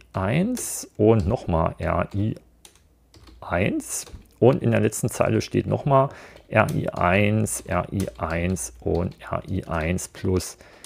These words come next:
R B zwei. Das sollte die Matrix sein, eckige Klammer zu.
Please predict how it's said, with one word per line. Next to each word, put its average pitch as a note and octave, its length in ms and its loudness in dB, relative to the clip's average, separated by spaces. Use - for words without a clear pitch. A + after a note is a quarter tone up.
R E2 300 2
B D#2+ 260 2
zwei. - 540 0
Das - 160 4
sollte A#2 240 8
die G2 100 4
Matrix A2 400 4
sein, G2+ 400 2
eckige G2 380 2
Klammer F2+ 340 0
zu. B2+ 480 4